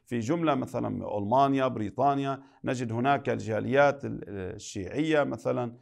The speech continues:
كالإخوة العراقيين وغيرهم، لبنانيين إلى ما شابه، حتى إيرانيين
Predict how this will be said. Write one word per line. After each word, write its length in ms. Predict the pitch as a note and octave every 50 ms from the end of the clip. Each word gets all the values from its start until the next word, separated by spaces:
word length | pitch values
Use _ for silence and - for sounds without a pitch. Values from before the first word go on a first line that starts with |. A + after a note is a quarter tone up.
| _ _ _ _
كالإخوة 420 | - G2 G2+ - - - A#2 A2+
العراقيين 840 | G2+ F2+ F2 G#2 A2 A2+ G#2+ - - A#2 A2 A2+ C3+ C#3+ D3 D3 C#3
وغيرهم، 720 | B2+ A#2 G#2 A2 B2+ C#3 C#3+ C#3 C3+ B2 B2+ C3 B2+ B2 A#2 A2+
لبنانيين 840 | A2 G#2 A2 A2 A2 A2 G#2+ A2 A2 A2 B2+ C#3+ D3 D3+ D3 D3 C#3+ -
إلى 240 | E3 D3+ C#3+ C3+ C3 - - _ _ _ -
ما 140 | - G#2 G#2
شابه، 380 | - - B2+ C#3 C#3+ C#3 C#3+
حتى 360 | C3 B2+ - C3 A#2+ - C#3 C#3+
إيرانيين 800 | B2 D#3 D3+ C#3+ C#3 C#3+ C#3 C#3+ D3 D3+ D#3+ D#3+ D#3+ - -